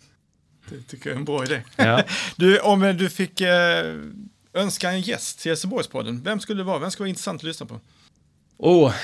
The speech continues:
Speaker 2: då skulle jag säga, eh, vill man ha en framtids-, eh, visionär som, eh, dessutom har, eh,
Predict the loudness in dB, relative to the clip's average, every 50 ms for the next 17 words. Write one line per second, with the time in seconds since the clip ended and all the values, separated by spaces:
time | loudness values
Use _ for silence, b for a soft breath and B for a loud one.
0 | B B B 0 2 2 4 4 4 2 2 0 0 0 2 4 4 4 4 2
1 | 0 2 4 6 6 6 6 4 0 -2 0 0 2 2 2 2 2 2 2 2
2 | 2 2 2 2 2 2 2 2 0 0 0 0 0 0 0 0 -2 -2 0 0
3 | 0 0 -2 -4 -4 -2 -2 0 0 2 2 2 2 2 2 0 0 0 -2 -4
4 | -2 -2 -2 0 2 2 2 2 2 0 -2 -4 -6 -4 -2 -2 -2 0 -2 -2
5 | -2 0 0 0 0 0 -2 -2 -4 -6 -4 -2 -2 -2 -2 -2 -4 -4 -2 -2
6 | 0 2 2 0 0 -2 -4 -4 -4 -4 -6 -6 -8